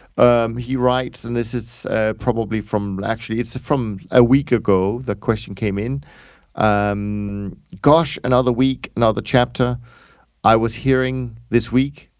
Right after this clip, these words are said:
that the futures front order book had dropped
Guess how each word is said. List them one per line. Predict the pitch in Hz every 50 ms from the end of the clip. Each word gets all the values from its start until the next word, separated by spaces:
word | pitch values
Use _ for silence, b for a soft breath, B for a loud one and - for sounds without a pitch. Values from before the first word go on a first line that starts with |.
| - -
that | 104 101 110 107 104 - -
the | - 110
futures | - - 117 113 - 123 110 110
front | - - 117 117 117 123 - -
order | - 107 104 107 107 104
book | 95 95 - 120 120 120 -
had | - 113 101 -
dropped | - 107 104 110 - - -